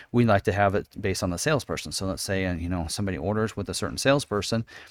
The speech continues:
and that salesperson leaves. Um, we maybe wanna give that or-, that,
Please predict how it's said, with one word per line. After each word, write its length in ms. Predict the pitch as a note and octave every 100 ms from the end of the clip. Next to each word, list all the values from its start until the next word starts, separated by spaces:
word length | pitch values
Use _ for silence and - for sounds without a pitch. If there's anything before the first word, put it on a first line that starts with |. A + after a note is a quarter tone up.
| - -
and 180 | A2
that 140 | G2 -
salesperson 560 | G2+ F#2 G#2 - A2
leaves. 400 | F#3 A#2+ C#2 - - - - -
Um, 380 | G2+ F#2+ F2 - -
we 220 | G#2+ A#2
maybe 220 | A2+ G#2
wanna 180 | G2+ F#2+
give 160 | G2
that 140 | F#2+ -
or-, 160 | G2+ G2
that, 340 | G2 G2+ F#2+